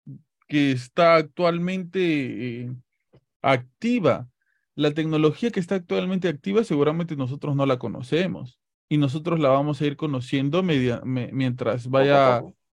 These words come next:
Speaker 1: claro, mientras vaya avanzando la historia del mundo. Pero lo más seguro es que nosotros no sepamos qué cosa es, este, de repente ya están en el,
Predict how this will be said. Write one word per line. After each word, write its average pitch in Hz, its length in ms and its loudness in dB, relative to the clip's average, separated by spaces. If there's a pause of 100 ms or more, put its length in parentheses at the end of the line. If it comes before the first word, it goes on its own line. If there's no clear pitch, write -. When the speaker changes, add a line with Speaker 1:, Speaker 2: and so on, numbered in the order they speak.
(160)
Speaker 1:
claro, 170 340 6
mientras 127 480 -4
vaya 139 200 2
avanzando 151 480 0
la 131 80 -2
historia 143 340 0
del 117 140 0
mundo. 160 480 -6 (560)
Pero 131 500 4 (220)
lo 147 260 2
más 170 180 0
seguro 202 300 0
es 226 60 -8
que 233 100 -8
nosotros 151 420 -4
no 156 120 -2
sepamos 151 560 0
qué 147 200 -8
cosa 143 400 0
es, 147 260 -2
este, 131 380 -6
de 139 220 2
repente 165 420 0
ya 175 120 2
están 190 260 -4
en 180 160 -2
el, 127 240 0